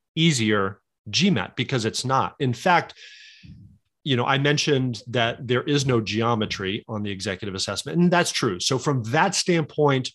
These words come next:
perhaps it's a little easier just because you don't have to do the geometry. But really everything else that is fair game on the G mat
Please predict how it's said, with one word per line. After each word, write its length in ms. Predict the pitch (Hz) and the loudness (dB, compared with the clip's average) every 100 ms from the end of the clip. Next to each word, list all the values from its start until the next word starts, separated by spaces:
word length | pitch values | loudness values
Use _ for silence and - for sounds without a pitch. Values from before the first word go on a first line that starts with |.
| - | -10
perhaps 580 | - 117 - 147 151 | -6 -6 2 2 2
it's 140 | 143 - | 0 0
a 40 | |
little 440 | 113 110 139 165 170 | -2 2 4 4 4
easier 340 | 160 143 170 | 0 2 2
just 180 | 147 135 | 0 -6
because 240 | 135 127 | -4 -2
you 60 | 120 | 0
don't 180 | 120 120 | 0 0
have 160 | 123 | -2
to 80 | - | -2
do 140 | 113 107 | -2 -2
the 80 | |
geometry. 640 | 92 104 95 87 - - - _ _ _ _ _ | -2 -4 -4 -8 -14 -18 -20 _ _ _ _ _
But 220 | 123 165 165 | 0 0 0
really 580 | 131 120 185 269 208 - - | -6 2 4 4 2 -2 -2
everything 580 | 156 233 226 - 196 | 0 0 0 2 2
else 280 | 156 147 156 | 2 2 2
that 140 | - 120 | 0 0
is 140 | 110 | 0
fair 320 | - 139 139 | -2 0 0
game 260 | 143 139 143 | 2 0 2
on 120 | 123 | 0
the 80 | 113 | -2
G 260 | 95 107 | -4 -2
mat 340 | 120 127 180 | 0 0 -2